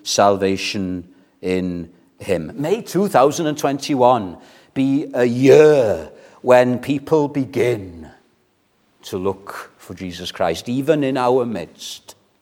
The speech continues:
You know, that encourages me. God can come to you in the most unexpected of places. He can come to people who are on our hearts and not here, not interested, who've gone far away.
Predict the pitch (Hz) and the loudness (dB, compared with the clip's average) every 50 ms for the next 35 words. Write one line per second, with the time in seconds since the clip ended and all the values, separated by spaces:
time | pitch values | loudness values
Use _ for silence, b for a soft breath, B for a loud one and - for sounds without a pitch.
0 | _ _ _ _ 196 147 143 143 139 135 131 123 120 120 120 120 123 127 _ _ | _ _ _ _ _ -20 -20 -20 _ _ _ _ _ _ _ _ _ _ _ _
1 | _ _ _ _ _ _ _ _ _ _ _ _ _ _ _ _ _ _ _ _ | _ _ _ _ _ _ _ _ _ _ _ _ _ _ _ _ _ _ _ _
2 | _ _ _ _ _ b b b b b b b b b b b b b b _ | _ _ _ _ _ b b b b b b b b b b b b b b _
3 | _ _ _ - 160 151 139 139 147 165 156 160 160 170 170 170 175 180 180 170 | _ _ _ -6 -2 0 0 0 0 2 2 4 4 4 4 2 2 2 4 4
4 | 156 127 107 110 98 - 95 80 76 - - - 143 139 143 156 160 160 165 170 | 2 0 -2 -8 -10 -10 -12 -14 -16 -18 -4 2 4 6 8 8 8 6 6 2
5 | 165 165 - - - - 143 127 - - 156 160 147 131 - - - 131 123 117 | 0 -4 -10 -14 -8 -6 -6 -6 -2 0 0 0 0 -2 -4 -4 -2 -2 -2 -2
6 | 123 123 113 131 170 214 196 131 101 87 87 - - b b b b b b b | -2 -2 4 6 6 8 8 6 4 0 -6 -12 -18 b b b b b b b
7 | b b b _ _ - 131 131 131 131 127 120 120 110 - 135 123 110 110 107 | b b b _ _ -8 -4 -4 -2 0 0 -2 -2 -2 -4 -4 -2 -2 -4 -4
8 | - - 113 101 - - 107 98 - - - - - - - 104 95 - - - | -4 -4 -4 -4 -4 -6 -8 -8 -8 -8 -14 -20 -20 -10 -8 -8 -8 -6 -6 -6
9 | 95 92 - - 101 87 95 98 - 120 107 107 - 135 147 156 139 131 B B | -6 -6 -8 -10 -12 -10 -12 -12 -12 -14 -12 -4 -2 -2 -2 -2 -4 -8 B B
10 | - - 135 - 139 135 135 - 143 135 135 131 135 B B B B B B _ | -6 -6 -4 -2 -4 -4 -4 -2 0 0 0 -2 -4 B B B B B B _
11 | - 139 147 143 135 127 127 123 120 117 113 107 95 - 139 139 156 185 208 220 | -2 2 4 6 6 6 4 4 4 4 4 4 4 2 2 2 4 2 0 -2
12 | - - - 160 135 110 117 113 113 107 - - - - - 135 147 175 202 208 | -2 -2 -2 0 0 0 0 0 0 0 0 -2 -8 -8 -4 2 4 6 6 6
13 | 214 175 131 104 101 - 110 131 - 165 - 190 175 - - 196 143 139 117 104 | 4 4 2 0 0 0 0 0 0 0 -4 -6 -6 0 2 2 4 4 2 4
14 | 117 101 95 90 - 110 107 104 98 98 95 113 131 156 190 | 2 2 2 2 2 4 4 6 4 4 4 6 6 6 4